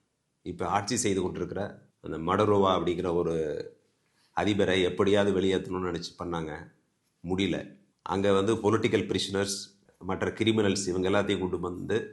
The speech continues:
இந்த மாதிரி சிறைச்சாலை, இந்த நேஷனல் பிரிசன்ல போட்டுறாங்க. இது வந்து கிட்டத்தட்ட ஒரு ரெண்டாயிரம் ஏக்கர்ல அமைஞ்சிருக்கு.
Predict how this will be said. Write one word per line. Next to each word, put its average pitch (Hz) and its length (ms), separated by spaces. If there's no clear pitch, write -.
இந்த 95 200
மாதிரி 104 280
சிறைச்சாலை, 98 500
இந்த 90 140
நேஷனல் 107 380
பிரிசன்ல 92 360
போட்டுறாங்க. 85 460
இது 92 140
வந்து 98 240
கிட்டத்தட்ட - 440
ஒரு 101 140
ரெண்டாயிரம் 107 600
ஏக்கர்ல 101 380
அமைஞ்சிருக்கு. 90 460